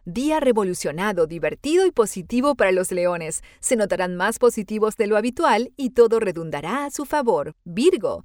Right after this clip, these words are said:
se notan un poco mareados frente a temas que aún no logran dilucidar.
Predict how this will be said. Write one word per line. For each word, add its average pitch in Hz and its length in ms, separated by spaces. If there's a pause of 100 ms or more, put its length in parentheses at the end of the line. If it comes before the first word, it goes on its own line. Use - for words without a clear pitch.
se - 180
notan 392 300
un 220 80
poco 220 240
mareados 175 560
frente 170 280
a 160 40
temas 190 340
que 170 120
aún 190 260
no 175 100
logran 208 480
dilucidar. 165 640